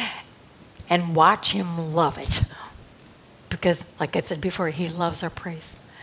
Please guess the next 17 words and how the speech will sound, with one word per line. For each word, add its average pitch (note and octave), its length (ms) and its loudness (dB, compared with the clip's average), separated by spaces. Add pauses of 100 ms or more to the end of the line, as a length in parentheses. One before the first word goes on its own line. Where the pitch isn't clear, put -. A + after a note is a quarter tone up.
(2500)
But F#3+ 240 4
sometimes, A#3+ 840 0 (160)
sometimes G3+ 560 4
I F3+ 80 6
just F3 320 -2
love F3 380 6 (220)
to - 100 0
lift, E3+ 580 2 (920)
lift F#3+ 420 2
my F3+ 160 4
head D#3+ 360 2
and E3+ 300 2 (400)
picture A#3 440 4
him F3 320 6 (340)
on F#3 260 4
the F#3 100 2
throne D#3 640 -2